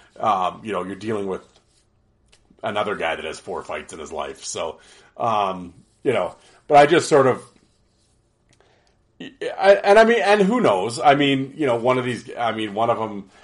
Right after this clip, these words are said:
oh, that c-, could be the next heavyweight. Well, you know, that's g-, like, as I say, it's kinda like being King Tut of Shit Mountain. So, I mean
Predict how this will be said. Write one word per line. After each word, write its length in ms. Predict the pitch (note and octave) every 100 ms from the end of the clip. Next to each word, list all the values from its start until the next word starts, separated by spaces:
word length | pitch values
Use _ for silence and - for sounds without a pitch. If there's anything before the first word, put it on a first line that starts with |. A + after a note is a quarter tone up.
| - -
oh, 220 | D#3 C#3+
that 160 | C#3 -
c-, 60 |
could 220 | - C#3 B2+
be 80 |
the 100 | B2+
next 260 | A#2+ B2+ -
heavyweight. 640 | - A2+ A2+ G2 E2+ -
Well, 400 | G#2+ G#2 F#2 D#2+ _ _ _ _ _ _ _ _ _ _ - - _
you 140 | - A#2
know, 200 | F2+ F#2
that's 200 | F#2 -
g-, 140 | -
like, 220 | B2 G#2 F#2
as 180 | E2
I 80 | F2
say, 200 | - G#2
it's 180 | F2 -
kinda 220 | - F#2+
like 180 | F2 E2
being 180 | F#2 D#2+
King 320 | - G2 E2+
Tut 280 | F#2 F2+ D#2+
of 100 | -
Shit 240 | A#2 -
Mountain. 500 | F#2 F2 D#2+ D#2 D#2
So, 300 | - F#2+ E2 - - - _ -
I 120 | G#2+
mean 340 | A2 G2+ F#2+